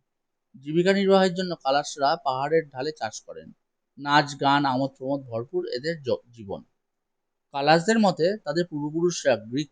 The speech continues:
থেকে এসেছেন, ইতিহাসেও তাদের মিল রয়েছে বা প্রমাণও পাওয়া যায়। বলা হয় কালাশরা মূলত আলেকজান্ডার the গ্রেটের সৈন্য সামন্তের বংশধর। আজ থেকে প্রায় দু হাজার বছর আগে আলেকজান্ডার the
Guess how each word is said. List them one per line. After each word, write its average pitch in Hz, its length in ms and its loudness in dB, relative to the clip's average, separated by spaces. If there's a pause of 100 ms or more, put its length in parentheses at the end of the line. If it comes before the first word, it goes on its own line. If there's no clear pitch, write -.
(120)
থেকে 202 320 -12 (240)
এসেছেন, 90 420 -16 (160)
ইতিহাসেও 165 460 -4
তাদের 170 260 -2
মিল 110 300 -2
রয়েছে 78 280 -6 (680)
বা 160 100 -10
প্রমাণও 127 380 0
পাওয়া 87 300 -2
যায়। 53 160 -20 (520)
বলা 165 200 4
হয় 156 220 4
কালাশরা 135 460 4
মূলত 160 280 0
আলেকজান্ডার 151 720 0
the 131 80 -20
গ্রেটের 151 400 -2 (520)
সৈন্য 147 420 0
সামন্তের 160 420 0
বংশধর। 101 540 -10 (480)
আজ 143 160 -10 (100)
থেকে 202 180 0
প্রায় 190 200 6
দু 135 180 -2
হাজার 180 240 2
বছর 175 280 0
আগে 131 180 0
আলেকজান্ডার 139 560 -2
the 156 120 0